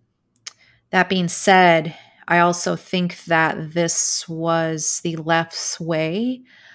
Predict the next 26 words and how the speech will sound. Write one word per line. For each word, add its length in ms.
of 160
hijacking 920
a 40
man's 380
death 540
and 180
running 280
with 220
it. 160
Um, 600
because 420
as 260
we 120
all 140
know, 580
the 80
Democrats 640
are 120
always 920
using 360
racism, 580
racism, 600
racism 720
all 420
the 140
time. 640